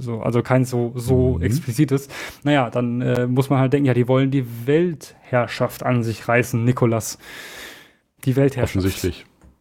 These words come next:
Speaker 1: Die
Speaker 2: Was
Speaker 1: ja
Speaker 2: auch sonst?
Speaker 1: offensichtlich, ja, das, was wahrscheinlich alle anderen Leu-, was, was viele von diesen Leuten, die an das glauben, gerne selbst hätten. Die Weltherrschaft. Ähm, zum Beispiel Hitler hat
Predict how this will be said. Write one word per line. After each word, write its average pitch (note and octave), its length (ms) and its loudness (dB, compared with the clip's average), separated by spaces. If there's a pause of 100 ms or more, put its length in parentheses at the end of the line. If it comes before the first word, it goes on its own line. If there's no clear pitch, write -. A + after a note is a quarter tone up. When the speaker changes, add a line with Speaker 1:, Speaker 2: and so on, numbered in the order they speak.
(140)
Speaker 1:
Die B2 100 -2
Speaker 2:
Was C3+ 100 2
Speaker 1:
ja E3 80 6
Speaker 2:
auch - 60 2
sonst? D3 120 0
Speaker 1:
offensichtlich, C#3 680 -2 (1160)
ja, B2 320 0 (100)
das, C3 420 0
was C3+ 240 2
wahrscheinlich C#3 380 2
alle C#3 320 0 (140)
anderen C#3+ 240 2
Leu-, C#3 180 0
was, C3 260 2
was B2+ 180 0 (160)
viele F3+ 220 2
von D3 200 2
diesen C3 180 0
Leuten, C#3 200 2
die C3+ 100 2
an B2+ 120 2
das B2+ 220 0
glauben, C3+ 360 2
gerne B2+ 300 2
selbst C3 420 0
hätten. G3 280 2 (1000)
Die A#2+ 120 2
Weltherrschaft. D3 680 0 (600)
Ähm, C3+ 320 2
zum C3 220 2
Beispiel C#3+ 840 0 (180)
Hitler C#3 540 0
hat A#2 200 0